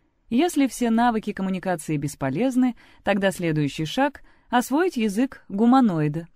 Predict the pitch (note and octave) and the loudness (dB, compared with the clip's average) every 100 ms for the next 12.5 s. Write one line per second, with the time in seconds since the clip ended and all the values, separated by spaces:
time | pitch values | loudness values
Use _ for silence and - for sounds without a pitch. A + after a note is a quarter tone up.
0 | _ G#3+ G#3 G3+ - A3 - A3 G3+ G3+ | _ -4 -4 -2 -4 -4 -4 0 2 2
1 | A3+ G3 D#3+ E3+ F3 E3 D#3 G3+ A3 - | -2 -4 -4 -4 -2 -4 -4 -2 -4 -4
2 | - - G#3 G#3+ F#3+ F#3 G#3 A3+ A3 G#3+ | -12 -4 -2 0 0 0 0 0 0 -2
3 | - - F3+ G3 F#3 E3+ E3 D#3+ C3+ - | -6 -8 -4 -2 -2 -2 -2 0 -2 -6
4 | - - D3+ - - _ _ _ - A3 | -14 -18 -20 -20 -20 _ _ _ -2 0
5 | G#3+ G#3+ G#3 F#3+ E3+ F#3+ C#4 C#4+ C4+ E3+ | 2 2 0 0 -2 -2 -2 2 2 4
6 | F3 F#3+ F3 D#3+ - B2 G#2 - - _ | 2 0 -2 -6 -6 -6 -8 -12 -18 _
7 | _ _ _ - - D#4+ - B3 A3+ F#3+ | _ _ _ -12 -2 0 2 2 4 2
8 | D#3 - D3 C#3+ B3+ C4+ - - - - | -2 -4 -4 -4 -4 -6 -8 -14 -16 -20
9 | - B3 B3+ A#3 A#3+ A#3 C#4 D4 A#3 G#3 | -8 0 2 4 2 2 0 2 0 0
10 | G#3 G#3 G#3 - F#3 D3+ C#3+ C#3+ D3+ F3 | 0 0 -2 -2 -8 -2 -2 0 -2 -4
11 | C4+ D#4 - A#3+ G#3 C#4+ A#3+ A3+ G#3+ D3 | -4 -4 -2 -2 0 0 0 -2 -4 -6
12 | A2+ - - - | -8 -12 -20 -20